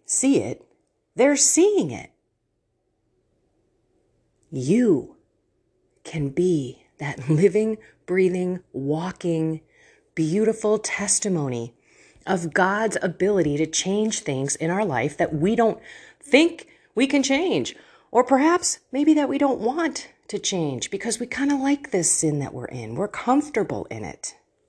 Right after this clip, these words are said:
But we are called to be great, not to be <laughs> comfortable. <laughs> We are called to be holy and to be saints, not to be someone who just exists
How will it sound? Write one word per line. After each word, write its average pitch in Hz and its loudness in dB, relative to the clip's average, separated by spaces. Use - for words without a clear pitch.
But 117 -10
we 123 -2
are 151 2
called 208 2
to 170 -6
be 175 0
great, 151 2
not - -10
to 175 -10
be 170 -6
<laughs> - -8
comfortable. 170 2
<laughs> 311 4
We 302 6
are 302 8
called 269 0
to 247 -2
be 240 0
holy 233 2
and 180 -6
to 196 -6
be 202 -2
saints, 220 -2
not 214 0
to 208 0
be 165 4
someone 170 2
who 165 0
just 165 0
exists 156 -2